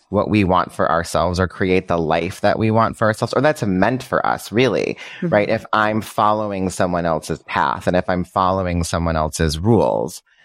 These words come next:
Speaker 1: I'm, I'm gonna create some version of what they had, and it might not even be right for me, you know? I think specifically around, it's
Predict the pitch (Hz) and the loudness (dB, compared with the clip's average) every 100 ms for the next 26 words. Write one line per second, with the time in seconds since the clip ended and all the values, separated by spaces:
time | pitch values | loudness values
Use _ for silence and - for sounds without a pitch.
0 | _ _ - - 208 98 - 101 98 104 | _ _ -8 -2 0 -2 -2 -2 0 2
1 | 98 - 98 98 90 110 98 80 78 90 | 0 0 0 0 0 -2 -2 -2 0 2
2 | 104 90 95 85 82 87 - 90 90 90 | 2 2 2 4 4 2 2 0 0 -2
3 | - 98 131 117 120 160 131 87 58 53 | -8 -2 -2 0 2 4 2 0 -4 -4
4 | 110 - - - - 220 135 151 190 202 | -6 -8 -16 -4 2 2 2 2 2 0
5 | 151 117 104 85 92 160 - - 82 50 | 0 2 2 2 0 -2 -6 -4 -2 -2
6 | - - _ 107 101 90 87 110 - - | -8 -14 _ 0 2 4 2 0 -4 -10
7 | - 117 131 117 - - - 123 - 120 | -2 0 0 -4 -8 -6 0 0 2 0
8 | 131 - 110 101 92 87 85 85 85 - | 0 2 2 4 4 2 0 -2 0 -2